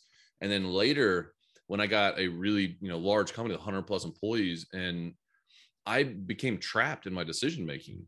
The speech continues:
you know, it was always, "Let me think about it. Let me think about it. I wanna make, I gotta make the right decision." And I actually had to retrain myself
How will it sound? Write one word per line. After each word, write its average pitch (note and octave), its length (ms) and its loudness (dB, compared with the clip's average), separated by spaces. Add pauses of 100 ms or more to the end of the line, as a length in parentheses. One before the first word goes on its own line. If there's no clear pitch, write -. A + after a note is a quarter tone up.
(520)
you F2 100 -6
know, G2+ 220 0
it F#2+ 80 2
was F#2+ 160 2
always, A2 320 6
"Let G#2 100 4
me G#2+ 100 2
think A#2 220 -2
about E2+ 280 0
it. - 100 -8
Let G2+ 80 0
me G#2 80 2
think A#2 240 -2
about E2+ 260 0
it. D2+ 40 -2
I - 20 0
wanna G#2 240 2
make, G#2 280 0
I G2 60 -2
gotta A2 200 4
make A#2 160 0
the G2 80 0
right G2+ 280 2
decision." G2 640 -2 (460)
And G2 420 2
I C#3 220 2
actually D3 280 0
had G#2+ 100 2
to F#2 60 0
retrain A2 640 -2
myself E2+ 600 -4